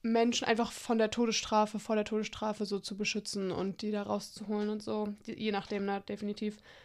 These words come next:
Manche sind halt auch unschuldig und es geht hauptsächlich um, ähm,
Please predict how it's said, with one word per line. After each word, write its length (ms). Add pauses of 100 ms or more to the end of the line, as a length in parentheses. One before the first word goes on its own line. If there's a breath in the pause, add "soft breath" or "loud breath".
(180 soft breath)
Manche 260
sind 100
halt 120
auch 80
unschuldig 520
und 60
es 100
geht 140
hauptsächlich 560
um, 320 (580 soft breath)
ähm, 600